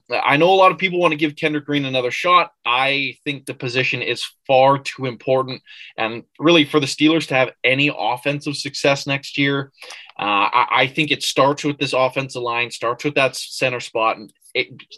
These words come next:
then starting to be able to get, uh, someone like Najee Harris more running lanes. We saw what he could do behind a terrible offensive line. The Steelers need to focus on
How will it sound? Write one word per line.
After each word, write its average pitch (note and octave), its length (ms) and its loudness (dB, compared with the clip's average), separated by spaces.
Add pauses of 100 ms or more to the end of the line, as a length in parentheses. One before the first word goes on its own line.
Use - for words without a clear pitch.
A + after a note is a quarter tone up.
then C3 260 -2
starting C3 320 0
to A#2+ 60 -8
be B2 180 -2
able B2+ 240 0
to B2 100 -8
get, A#2 300 -2
uh, A2+ 220 2
someone A#2+ 320 -6
like A#2 100 2
Najee A2+ 380 -2
Harris A#2 420 0 (320)
more C#3+ 260 4
running C3+ 260 4
lanes. B2 360 -2
We D3+ 80 -4
saw G#3+ 220 4
what G3 100 -2
he F#3+ 80 -2
could D#3+ 140 -6
do E3 160 2
behind C3 260 -4
a A2 80 -6 (220)
terrible C#3 500 2
offensive B2 460 -2
line. A2+ 400 -4 (420)
The A2 80 -10
Steelers C#3+ 440 4
need B2+ 500 -2
to C#3 100 -2
focus B2 360 0
on A2+ 160 -6